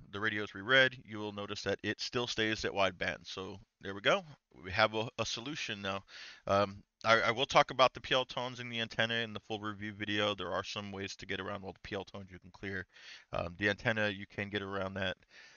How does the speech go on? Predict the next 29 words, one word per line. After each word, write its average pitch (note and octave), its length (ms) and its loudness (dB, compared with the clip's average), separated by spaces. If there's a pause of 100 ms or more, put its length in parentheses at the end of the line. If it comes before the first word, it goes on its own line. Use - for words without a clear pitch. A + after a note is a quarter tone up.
(280)
Um, - 280 -12 (140)
but A#2+ 120 6
I B2 40 8
just C3 140 0
wanted D#3+ 140 0
to C3+ 80 -6
make C3+ 100 2
this C3+ 140 -2
video B2+ 220 0
for B2+ 100 -8
you B2+ 60 -2
guys A#2 260 6
just - 180 -12
to G#2+ 80 -10
show A2+ 180 -4
you A2+ 220 -4
that, G2+ 240 4 (400)
you G2+ 100 -12
know, F2 80 -14
this G#2 200 -8
radio, A2+ 320 4
this G2 160 -4
is, G2 120 -14
this - 180 -8
is G2+ 80 -6
a G2 60 -2
very G2+ 320 -2
good B2+ 160 -8
radio. G#2 500 2